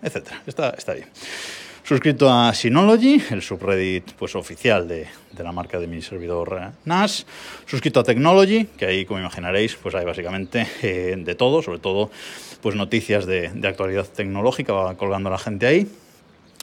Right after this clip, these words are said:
Suscrito a Televisión, o Television, que es igual que el de Movies, básicamente, pues, eh, noticias, trailers, etcétera, sobre próximas, eh, series de,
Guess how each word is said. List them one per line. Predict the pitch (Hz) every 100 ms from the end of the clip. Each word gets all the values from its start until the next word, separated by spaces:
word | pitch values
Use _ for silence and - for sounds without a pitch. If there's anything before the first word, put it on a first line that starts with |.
| -
Suscrito | - 110 156 139
a | 107
Televisión, | 104 101 101 175 214 226 - - - - -
o |
Television, | - - 135 - 208 226 - - - - -
que | 107
es |
igual | 104 95
que | 95
el | 101
de |
Movies, | 107 147 -
básicamente, | - 90 92 95 98 147
pues, | 147 - - -
eh, | 71 69 -
noticias, | 82 - 104 - 98
trailers, | 104 104 101 -
etcétera, | - 120 117 123 135
sobre | - 104 95 104 - - - - -
próximas, | 104 - - 95 90 -
eh, | 87 85
series | - - 104 104 101
de, | 90 85